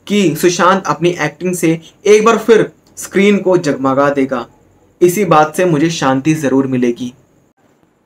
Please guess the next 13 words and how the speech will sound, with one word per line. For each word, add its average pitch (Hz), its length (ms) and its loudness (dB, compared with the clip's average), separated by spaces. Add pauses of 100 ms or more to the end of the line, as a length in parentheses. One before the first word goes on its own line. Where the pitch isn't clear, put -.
आपको 165 240 -4
बता 196 200 -2
दें 196 140 -2
दोस्तों 190 480 0
कि 190 160 -8
सुशांत 190 500 -2
सिंह 208 160 -6
राजपूत 170 480 -4
के 180 120 -2
साथ 180 320 0
जैकलिन 190 320 -2
फर्नांडिस 196 540 -4
ने 190 160 -4